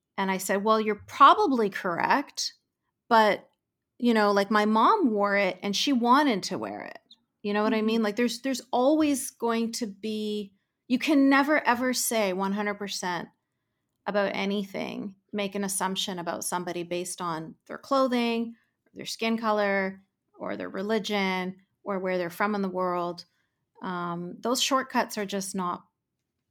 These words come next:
Speaker 1: they're just not possible.
Speaker 2: Do you think it would be helpful to separate out criticism of the doctrine from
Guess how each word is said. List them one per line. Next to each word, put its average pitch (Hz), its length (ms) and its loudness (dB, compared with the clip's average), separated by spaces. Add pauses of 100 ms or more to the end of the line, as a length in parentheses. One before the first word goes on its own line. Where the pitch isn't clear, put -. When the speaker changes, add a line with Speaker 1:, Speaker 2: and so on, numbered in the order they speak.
Speaker 1:
they're 190 180 -6
just 180 240 -8
not - 160 -6
possible. - 640 -10 (160)
Speaker 2:
Do - 80 -4
you 349 80 -2
think 466 160 -6
it 480 100 2
would 320 80 0
be 254 120 0
helpful 220 440 2
to 233 160 0
separate 240 800 0
out 220 420 2
criticism 233 540 4
of 214 120 0
the 185 100 2
doctrine 214 760 -4 (580)
from 196 600 -4